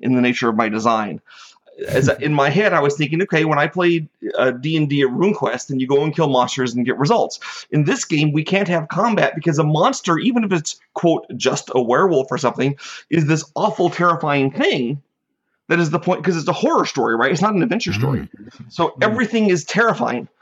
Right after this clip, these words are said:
Speaker 1: And, uh, if you get used to machine gunning ghouls, then they're not scary anymore.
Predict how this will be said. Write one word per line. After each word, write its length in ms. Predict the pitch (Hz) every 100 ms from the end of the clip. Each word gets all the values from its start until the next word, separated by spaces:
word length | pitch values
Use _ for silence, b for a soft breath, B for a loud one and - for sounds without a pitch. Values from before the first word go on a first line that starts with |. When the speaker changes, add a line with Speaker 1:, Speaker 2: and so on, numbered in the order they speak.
| b b b -
Speaker 1:
And, 340 | 143 143 143
uh, 260 | 139 143 -
if 120 | 160
you 80 | 170
get 180 | 170 196
used 200 | 208 -
to 60 |
machine 300 | 175 160 185 165
gunning 200 | 156 147
ghouls, 420 | 220 202 151 156
then 200 | 143 143
they're 200 | 139 156
not 200 | 143 -
scary 320 | - 143 117
anymore. 320 | 104 101 -